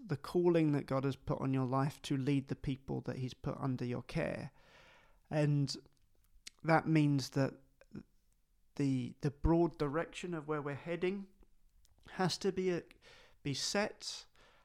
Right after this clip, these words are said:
has to be accepted, and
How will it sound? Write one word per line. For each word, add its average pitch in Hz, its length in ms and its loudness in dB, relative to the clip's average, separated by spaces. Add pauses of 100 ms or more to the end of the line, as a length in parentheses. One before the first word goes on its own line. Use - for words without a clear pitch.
has - 240 -6
to - 160 -8
be 135 200 -4
accepted, - 920 -6 (680)
and 147 440 -4